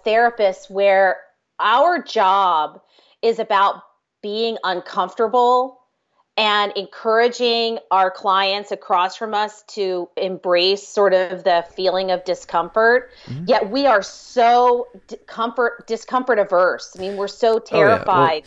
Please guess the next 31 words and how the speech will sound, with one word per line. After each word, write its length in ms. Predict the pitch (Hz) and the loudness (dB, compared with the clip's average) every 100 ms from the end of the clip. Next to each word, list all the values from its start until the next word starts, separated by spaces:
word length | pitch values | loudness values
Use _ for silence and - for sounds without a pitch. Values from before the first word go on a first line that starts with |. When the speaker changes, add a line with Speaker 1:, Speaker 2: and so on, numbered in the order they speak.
| - - | -14 -6
Speaker 1:
to 100 | 233 | -4
be 140 | 220 | -2
uncomfortable. 760 | 196 185 196 196 170 123 98 | -4 -2 -2 -2 -6 -4 -4
Speaker 2:
it's 100 | 139 | -8
'cause 280 | - 185 175 | -6 -6 -4
we're 80 | 147 | -8
trained 380 | - 160 147 139 | -6 -6 -4 -4
to, 80 | - - | -4 -6
clinically 580 | - 214 269 - 113 113 | -10 -8 -8 -6 -6 -4
to 100 | 127 | -6
deal 220 | 117 117 | -4 -4
with 120 | 113 117 | -4 -6
ambiguity, 800 | 104 104 117 131 135 52 - _ - | -10 -12 -10 -6 -6 -6 -10 _ -8
right? 320 | 110 120 - | -6 -6 -8
Or 60 | 110 | -10
to 100 | 110 | -8
deal 220 | 107 110 | -6 -6
with 100 | 110 | -6
the 100 | 104 | -10
fact 320 | - 104 - | -8 -10 -10
that 120 | 110 | -8
even 260 | 117 113 113 | -6 -4 -6
in 140 | 165 | -6
therapy, 640 | 170 110 104 - 101 104 _ _ _ - | -4 -4 -4 -6 -10 -10 _ _ _ -12
uh, 80 | - | -12
therapy 340 | - 110 107 104 | -6 -8 -6 -8
itself 600 | - - 143 160 107 - | -8 -8 -4 -2 -2 -6
and 120 | 101 | -10
the 60 | - | -8
process 640 | 123 139 156 101 95 - | -6 -6 -6 -8 -8 -8
is 220 | 98 95 | -12 -14